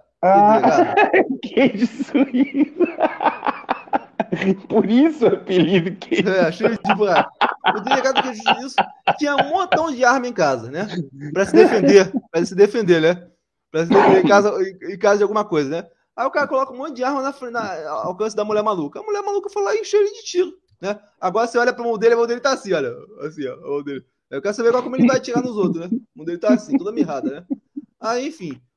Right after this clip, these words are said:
Speaker 2: o Marcos Matsunaga também tinha... Só que o Marcos Matsunaga, ele tinha metralhadora, ele tinha fuzil, ele tinha R quinze, ele tinha um monte de arma, né?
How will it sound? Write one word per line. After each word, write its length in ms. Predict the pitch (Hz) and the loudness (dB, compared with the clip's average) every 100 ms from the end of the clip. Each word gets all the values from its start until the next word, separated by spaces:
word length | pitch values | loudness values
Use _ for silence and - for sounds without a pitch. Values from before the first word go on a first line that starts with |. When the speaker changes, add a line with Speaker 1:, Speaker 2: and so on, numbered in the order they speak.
| _ | _
Speaker 2:
o 320 | 226 240 233 | -10 -8 -6
Marcos 280 | 226 240 - | -2 -2 -2
Matsunaga 360 | 240 247 240 262 | -12 -8 -8 -6
também 260 | 294 233 180 | -6 -6 -8
tinha... 180 | 233 - | -14 -20
Só 120 | _ 403 | _ -8
que 60 | |
o 40 | 427 | -4
Marcos 180 | 349 | -4
Matsunaga, 600 | 269 247 202 170 254 269 156 | -6 -10 -10 -8 -8 -6 -8
ele 140 | 165 | -8
tinha 180 | 180 240 | -12 -12
metralhadora, 1000 | 247 254 262 220 139 160 196 165 123 104 _ _ _ | -10 -6 -4 -4 -4 -2 -2 -2 -8 -14 _ _ _
ele 160 | 170 180 | -6 -4
tinha 200 | 180 254 | -4 -8
fuzil, 600 | 277 202 143 175 214 190 | -8 -10 -10 -12 -8 -6
ele 100 | 160 | -6
tinha 160 | 165 | -8
R 220 | 214 226 180 | -8 -8 -12
quinze, 260 | 202 208 | -12 -12
ele 60 | 190 | -12
tinha 140 | 180 | -12
um 40 | 240 | -10
monte 160 | 262 190 | -10 -8
de 80 | |
arma, 320 | 180 202 226 202 | -6 -4 -6 -8
né? 120 | 208 | -12